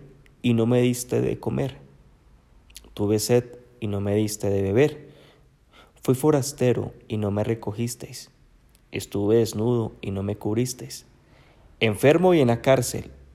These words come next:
y no me visitasteis". Entonces también ellos le responderán diciendo: "Señor, ¿cuándo te vimos hambriento, sediento, forastero, desnudo, enfermo, o en la cárcel, y no te servimos?".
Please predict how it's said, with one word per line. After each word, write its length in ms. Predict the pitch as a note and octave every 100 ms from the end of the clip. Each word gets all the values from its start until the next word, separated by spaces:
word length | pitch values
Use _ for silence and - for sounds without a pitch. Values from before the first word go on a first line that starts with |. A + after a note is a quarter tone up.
| -
y 120 | A#2
no 100 | G#2+
me 100 | A2+
visitasteis". 880 | B2+ A#2+ - A2+ A#2 - - - - _ _ _ _ _ _ _ _ -
Entonces 460 | G2+ G#2 G#2+ B2+
también 300 | C3 A2 G#2+
ellos 460 | A#2+ B2 G2 - -
le 100 | -
responderán 600 | G#2 G2+ - G2+ G2 G2+
diciendo: 520 | A2 A2+ B2 A#2 A2 - - _ _ _ _ _ _ _ -
"Señor, 420 | - G#2+ - A#2
¿cuándo 260 | C3 C#3
te 140 | D3+ D#3+
vimos 340 | B2 A#2+ D3
hambriento, 520 | B2+ A2+ C#3+ E3+ - - - _ -
sediento, 560 | - G2+ G2 A#2+ C#3+
forastero, 640 | C3 G#2+ G2+ - - A#2+ B2
desnudo, 400 | G#2 G#2+ A#2+ C3+
enfermo, 460 | A#2 B2+ D3 A#2+ - - _ _ _ _
o 100 | G#2
en 80 | G2
la 120 | F#2+
cárcel, 420 | A#2 D#3 - - - _ _ _ _ _
y 120 | G#2
no 120 | G2
te 100 | F2+
servimos?". 640 | A#2 A2 G#2 D3+ C#3+ -